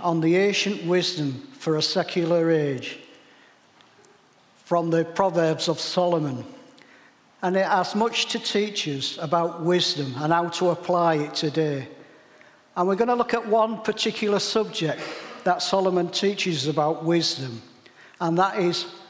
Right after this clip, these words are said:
how it relates to friendship. We've just come through a pandemic,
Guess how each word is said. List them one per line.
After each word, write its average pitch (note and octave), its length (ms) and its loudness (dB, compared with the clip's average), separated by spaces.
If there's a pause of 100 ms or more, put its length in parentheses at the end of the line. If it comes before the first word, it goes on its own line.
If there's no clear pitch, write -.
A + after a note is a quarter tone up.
(140)
how F#3 240 2
it F#3+ 100 2
relates F3 720 2
to E3 180 4
friendship. E3 680 -2 (3500)
We've F3+ 200 2
just - 300 -2
come A3+ 220 0
through G3+ 580 0
a E3+ 100 2
pandemic, G3 720 0